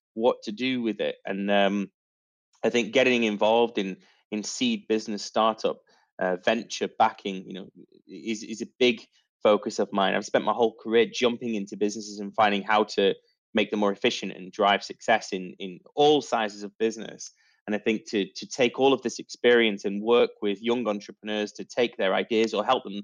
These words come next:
even realize what their ideas are sometimes is so much drive and they can't pin things down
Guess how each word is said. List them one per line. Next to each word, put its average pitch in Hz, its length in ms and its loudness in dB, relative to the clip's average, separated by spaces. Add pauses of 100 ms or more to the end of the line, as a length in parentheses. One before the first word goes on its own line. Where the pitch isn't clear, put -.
(320)
even 127 280 2
realize 127 380 4
what 120 140 0
their 107 140 4
ideas 104 380 0
are 120 180 4
sometimes 101 440 -8
is 98 100 -14
so 113 180 -4
much 107 220 -10
drive 120 380 0
and 101 100 -10
they 95 160 -12
can't 110 240 -2 (420)
pin 117 240 -2
things 101 340 -4
down 107 460 2